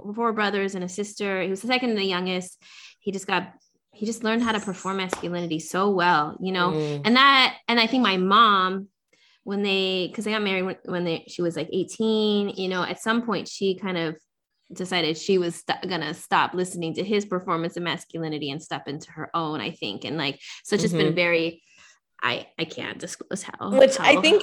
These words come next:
Speaker 2: I think, I
Speaker 1: how
Speaker 2: think
Speaker 1: ten-,
Speaker 2: that
Speaker 1: how s-,
Speaker 2: <laughs>
Speaker 1: ugh, you know, the tension I think we've talked about
Speaker 2: Yeah.
Speaker 1: in both of our parents' relationship is, is very much
Speaker 2: Yeah.
Speaker 1: there.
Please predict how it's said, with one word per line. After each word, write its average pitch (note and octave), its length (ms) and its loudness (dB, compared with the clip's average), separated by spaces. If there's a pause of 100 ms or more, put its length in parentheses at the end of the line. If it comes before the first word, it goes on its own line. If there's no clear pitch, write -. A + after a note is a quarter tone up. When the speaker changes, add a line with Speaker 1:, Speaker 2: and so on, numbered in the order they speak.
Speaker 2:
I B3 140 6
think, D4 240 4
I F#3+ 220 4
Speaker 1:
how D4 80 2
Speaker 2:
think D4+ 180 4
Speaker 1:
ten-, - 60 8
Speaker 2:
that B3+ 200 8
Speaker 1:
how G#3+ 320 6
s-, G#3 140 0
Speaker 2:
<laughs> A#4 280 -2
Speaker 1:
ugh, C4+ 800 4
you C4 80 6
know, C4+ 120 6
the C#4 80 6
tension F#4+ 400 4
I D4 80 4
think B3+ 220 0
we've A#3+ 120 2
talked B3+ 220 2
about G#3+ 180 0
Speaker 2:
Yeah. D3 220 2
Speaker 1:
in G#3+ 160 0
both A#3+ 160 2
of B3+ 100 -2
our G3+ 120 2
parents' F#3+ 320 -4
relationship F3+ 680 -6
is, - 260 -6
is F#3 160 -4
very E3+ 180 -6
much D#3+ 140 -2
Speaker 2:
Yeah. F#2+ 200 2
Speaker 1:
there. - 260 -10